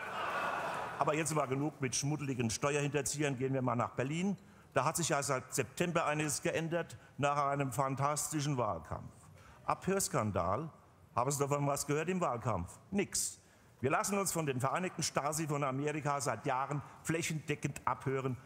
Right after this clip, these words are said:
und es interessierte keinen. Das Einzige, was die Deutschen interessierte, war der Stinkefinger vom Steinbrück und die Halskette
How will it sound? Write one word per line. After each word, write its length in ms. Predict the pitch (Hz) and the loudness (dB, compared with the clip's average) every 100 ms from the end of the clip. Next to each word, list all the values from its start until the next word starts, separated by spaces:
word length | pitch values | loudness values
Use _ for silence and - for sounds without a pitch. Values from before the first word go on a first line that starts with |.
| - - | -6 -4
und 160 | 123 | 0
es 160 | 135 - | 0 0
interessierte 640 | 135 120 120 - 151 131 | 0 2 2 0 -2 -4
keinen. 440 | - 151 101 80 - - - - - | -2 0 0 -2 -6 -14 -20 -20 0
Das 160 | 117 - | 0 2
Einzige, 420 | 180 220 208 170 | 2 2 2 2
was 140 | 165 | 0
die 80 | 151 | 0
Deutschen 380 | 143 170 185 151 | 0 0 0 0
interessierte, 640 | 143 131 120 175 175 175 - - - | 0 0 0 0 0 -2 -4 -6 0
war 120 | 127 | 2
der 100 | 131 | 2
Stinkefinger 540 | - 180 170 160 151 | 0 0 2 2 2
vom 160 | 131 113 | 2 0
Steinbrück 560 | - 143 160 139 151 147 | 2 0 0 0 -2 0
und 100 | 127 | 0
die 140 | 117 | 0
Halskette 680 | 110 147 - - 147 139 | 0 0 0 2 0 0